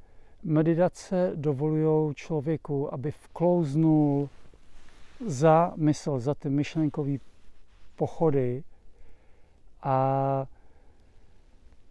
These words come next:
byl si vědom toho většího obrazu,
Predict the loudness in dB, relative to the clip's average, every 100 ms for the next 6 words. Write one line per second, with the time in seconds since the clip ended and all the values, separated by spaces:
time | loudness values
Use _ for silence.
0 | -2 2 2 2 2 4 6 4 2 0
1 | 2 4 6 6 6 6 4 2 0 -2
2 | 0 0 0 0 2 6 6 4 4 4
3 | 4 2 2